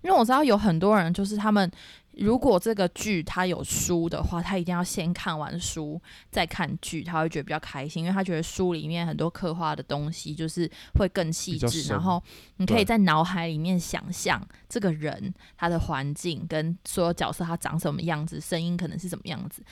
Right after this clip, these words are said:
Speaker 1: 然后在看到剧的时候，你就会感受说，哦，跟你想的一不一样，有没有一个落差这样。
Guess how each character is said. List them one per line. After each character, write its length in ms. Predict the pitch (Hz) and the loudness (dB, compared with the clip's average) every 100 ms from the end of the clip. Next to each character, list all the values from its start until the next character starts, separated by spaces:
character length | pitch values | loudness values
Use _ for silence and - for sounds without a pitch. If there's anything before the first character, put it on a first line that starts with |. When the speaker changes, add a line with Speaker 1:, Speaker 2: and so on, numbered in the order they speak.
| - - | -20 -6
Speaker 1:
然 120 | 175 | -2
后 80 | 170 | 0
在 140 | 185 185 | 2 -2
看 280 | - - | 0 0
到 140 | 190 185 | 2 2
剧 220 | - 196 | 0 -4
的 100 | - | -2
时 80 | 185 | -2
候， 80 | 151 | -2
你 80 | |
就 80 | 147 | 0
会 80 | 160 | 0
感 180 | 175 113 | 2 0
受 200 | 165 160 | 0 0
说， 80 | 165 | 2
哦， 120 | 196 - | 2 4
跟 140 | 208 | 4
你 80 | 190 | 4
想 180 | 175 151 | 4 -2
的 80 | |
一 60 | 147 | -2
不 80 | 156 | -2
一 20 | |
样， 120 | 160 | -2
有 60 | 156 | 0
没 60 | 175 | 0
有 20 | |
一 40 | |
个 120 | 165 | 0
落 320 | 156 185 170 - | 2 2 0 -4
差 280 | - - - - | -10 -10 -10 -10
这 100 | - | -14
样。 140 | - | -14